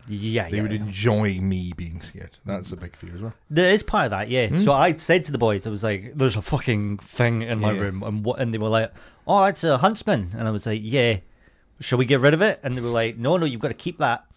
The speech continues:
Speaker 1: because it eats all the little poisonous ones. It's good. It'll leave you alone." And I was like, "It's fuck-, it, like, it's,
Speaker 2: Yeah.
Speaker 1: it's big."
Speaker 2: Yeah.
Speaker 1: And I went, "I'm not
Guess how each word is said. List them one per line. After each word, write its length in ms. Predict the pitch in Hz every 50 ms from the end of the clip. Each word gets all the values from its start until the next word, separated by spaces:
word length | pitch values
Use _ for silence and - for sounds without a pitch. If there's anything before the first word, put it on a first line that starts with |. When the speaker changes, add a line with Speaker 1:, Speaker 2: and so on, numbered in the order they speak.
| _ -
Speaker 1:
because 280 | 127 120 - 135 110 123
it 60 | 120 -
eats 320 | 143 143 - - - -
all 200 | - 127 123 120
the 180 | 110 117 113 110
little 200 | 110 127 120 113
poisonous 520 | - - 127 131 147 127 135 127 110 -
ones. 280 | 101 101 95 92 - -
It's 200 | 117 113 - -
good. 260 | - 135 131 131 -
It'll 300 | 120 113 113 113 113 107
leave 200 | 120 123 120 110
you 120 | 120 110
alone." 300 | 107 113 120 120 101 85 92
And 100 | - 113
I 40 | 113
was 160 | 107 107 -
like, 180 | 123 104 - _ _ _ _ _ - -
"It's 160 | 95 - -
fuck-, 400 | - - - - - - - -
it, 160 | 143 - -
like, 180 | 156 123 - -
it's, 140 | 117 -
Speaker 2:
Yeah. 240 | 117 110 107 - 143
Speaker 1:
it's 120 | 127 110 98
big." 480 | - - - 131 110 92 85 - - _ - -
Speaker 2:
Yeah. 480 | 92 87 85 87 85 82 82 82 82 - -
Speaker 1:
And 140 | - 101 107
I 20 |
went, 200 | 107 104 101 104 -
"I'm 180 | 113 107 110
not 280 | 113 117 113 117 120 -